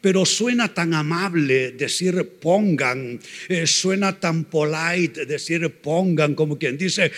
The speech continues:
"pongan sus necesidades aquí en los cestos". Suena tan amable,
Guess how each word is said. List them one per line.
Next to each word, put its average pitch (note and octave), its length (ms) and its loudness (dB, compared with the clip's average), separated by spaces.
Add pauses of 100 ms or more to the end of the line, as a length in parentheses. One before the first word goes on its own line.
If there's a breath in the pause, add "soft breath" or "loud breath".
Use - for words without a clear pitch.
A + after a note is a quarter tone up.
(160 loud breath)
"pongan E3 500 4
sus E3 160 0
necesidades C#3+ 800 0
aquí C3 520 -2
en A#2+ 100 -4
los G#2 240 -6
cestos". C3 420 -4 (140 loud breath)
Suena F#3+ 420 0
tan C3+ 220 -6
amable, C3+ 560 -2